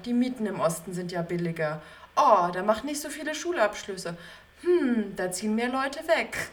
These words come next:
<laughs> Oh, die werden alle älter.“ Also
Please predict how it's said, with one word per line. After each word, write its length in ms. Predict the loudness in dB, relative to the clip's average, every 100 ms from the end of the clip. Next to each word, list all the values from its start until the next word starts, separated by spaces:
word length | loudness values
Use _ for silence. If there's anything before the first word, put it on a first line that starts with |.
| -10 -10
<laughs> 340 | -14 -14 -8
Oh, 340 | 0 2 4 2
die 160 | 2
werden 220 | 2 2 4
alle 240 | 2 2
älter.“ 480 | 0 -2 -2 0 0
Also 440 | 0 -2 -4 -8